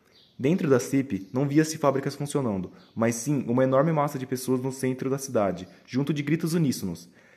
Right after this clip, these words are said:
"Queremos liberdade! Queremos o fim dessa escala! Fim da dois por trezentos e sessenta e três!" Ao ser questionado sobre os motivos da greve, Larredar, um dos elfos do protesto, disse: "Não podemos mais aguentar. Desde a incorporação da Páscoa à empresa,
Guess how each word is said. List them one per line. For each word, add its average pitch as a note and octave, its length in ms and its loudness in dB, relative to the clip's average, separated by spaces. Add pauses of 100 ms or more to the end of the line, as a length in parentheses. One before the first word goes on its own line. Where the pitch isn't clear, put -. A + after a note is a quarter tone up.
(120)
"Queremos F#3+ 360 6
liberdade! A2 580 4 (220)
Queremos F#3 340 4
o G3+ 60 0
fim G3+ 240 2
dessa E3 180 0
escala! F#2+ 640 -8
Fim F3 160 0
da E3+ 80 4
dois C#3 260 4
por C#3 140 0
trezentos A#2+ 480 -2
e A2+ 40 -10
sessenta B2 280 -8
e A2+ 60 -2
três!" F2+ 420 -4 (1300)
Ao - 100 2
ser A#3 160 -4
questionado A2+ 640 2
sobre A2 220 -8
os G#2+ 60 -6
motivos A2+ 280 -4
da G#2 100 2
greve, G#2 440 4 (240)
Larredar, A#2 840 2
um G3 120 2
dos G3 160 2
elfos C3 240 6
do B2 80 2
protesto, A#2 560 4
disse: G#2 500 -2 (180)
"Não F#3+ 140 2
podemos F3 340 6
mais D#3+ 140 4
aguentar. C#3+ 680 2 (240)
Desde F3+ 220 6
a G#3+ 40 6
incorporação D#3+ 540 2
da A2+ 120 0
Páscoa A2 360 0
à G2+ 40 0
empresa, G2+ 400 0